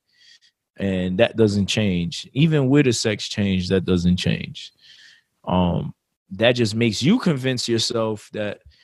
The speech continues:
you're not that, you know what I'm saying? And it's like, what's that scripture in Romans where, you know, that says the Lord gave them strong delusions and, you know, they traded the image of, you know, they traded God for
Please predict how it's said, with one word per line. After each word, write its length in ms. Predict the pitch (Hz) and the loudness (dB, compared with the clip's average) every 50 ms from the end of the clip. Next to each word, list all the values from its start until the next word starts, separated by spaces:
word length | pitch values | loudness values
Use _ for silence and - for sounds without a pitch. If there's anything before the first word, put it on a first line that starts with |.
| _ _ _ - | _ _ _ -4
you're 140 | 98 101 | -2 0
not 380 | 98 92 104 139 196 196 156 - - _ _ _ _ _ _ _ _ _ _ _ _ | 2 2 4 4 4 4 2 0 -6 _ _ _ _ _ _ _ _ _ _ _ _
that, 500 | - 95 95 113 110 104 98 98 - _ _ _ _ _ | -10 -2 2 4 4 4 4 2 -2 _ _ _ _ _
you 140 | - 104 104 | -10 -6 -4
know 60 | 104 | -4
what 80 | 107 110 | -4 -4
I'm 80 | 110 | -6
saying? 360 | 107 - 120 120 120 127 123 117 | -6 -6 -4 -2 -2 -2 -2 -2
And 120 | 107 104 | -4 -4
it's 220 | 104 104 110 107 | -4 -6 -6 -4
like, 240 | 113 107 104 98 92 - - _ _ | -2 0 0 0 -2 -4 -12 _ _
what's 180 | - 123 123 - | -6 -4 -2 2
that 180 | 139 123 120 | 2 2 2
scripture 360 | - - 139 135 127 - 135 120 | 2 0 0 0 0 0 -2 -2
in 80 | 113 | 2
Romans 600 | 113 123 135 135 139 139 143 143 147 147 - - - | 2 4 4 4 4 2 2 2 0 -2 -4 -2 0
where, 380 | - 107 104 101 98 98 98 _ _ _ _ - - - _ _ _ _ _ | 2 2 4 4 2 0 -2 _ _ _ _ -20 -20 -20 _ _ _ _ _
you 120 | - 107 117 | -4 -2 0
know, 100 | 110 104 | 2 2
that 120 | 104 98 | 2 2
says 220 | 98 - 120 107 95 | 0 0 0 0 0
the 60 | 104 | 0
Lord 360 | 101 104 110 113 117 107 104 | 2 4 6 8 8 6 6
gave 160 | 104 113 117 | 4 4 4
them 120 | 110 107 104 | 4 2 0
strong 400 | - - - 117 117 120 120 113 | 0 -2 0 0 2 2 2 2
delusions 1040 | 113 117 113 110 107 113 123 127 123 113 127 131 127 123 123 123 123 - - - - - | 0 0 2 4 4 6 6 6 6 4 4 2 2 2 2 0 -2 -6 -8 -10 -8 -4
and, 300 | - 101 98 95 92 90 - _ _ _ - _ _ _ _ _ _ _ _ | -2 0 0 0 0 -2 -4 _ _ _ -20 _ _ _ _ _ _ _ _
you 140 | 101 113 113 | -2 0 0
know, 320 | 110 101 95 92 92 92 - _ _ _ _ _ _ _ _ _ _ _ - | 2 2 2 0 0 -2 -6 _ _ _ _ _ _ _ _ _ _ _ -6
they 160 | - 113 120 120 | 0 2 2 4
traded 400 | - - 143 131 127 123 107 - | 4 4 4 6 6 6 4 4
the 200 | 127 113 101 123 | 2 2 2 0
image 460 | 127 127 131 127 123 117 113 113 113 | 0 0 2 2 2 0 0 -2 0
of, 220 | 123 113 110 107 - - | 0 2 2 0 -2 -6
you 160 | - 120 123 | -6 -4 -2
know, 260 | 120 113 107 104 101 | 0 2 2 0 0
they 140 | 98 110 117 | 0 0 0
traded 360 | - - 147 123 120 113 101 | 2 2 2 4 4 2 2
God 480 | 98 113 110 117 117 117 117 117 117 117 | 2 4 4 4 6 6 4 4 2 0
for 200 | - - 107 | -4 -4 -2